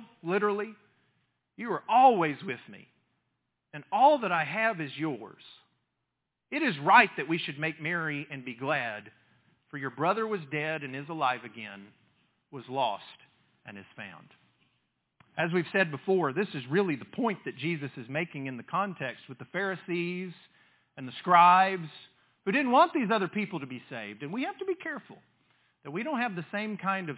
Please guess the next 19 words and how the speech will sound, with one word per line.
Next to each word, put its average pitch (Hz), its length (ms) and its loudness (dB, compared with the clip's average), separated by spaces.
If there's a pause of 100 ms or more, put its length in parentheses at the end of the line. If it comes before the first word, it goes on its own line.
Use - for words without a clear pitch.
(140)
self-righteousness 170 960 -2
in 151 100 -12
our 135 140 -4
own 175 260 -4
salvation 143 640 -6
that 131 140 -12
we 131 80 -10
look 156 260 -8
down 175 300 -4
on 131 180 -4
others 180 460 -2
and 123 180 -10 (360)
refuse 196 580 -4
to 147 80 -8
share 180 400 -4
the 143 100 -10
gospel 120 720 -6 (220)
with 113 200 -14
them. 92 320 -14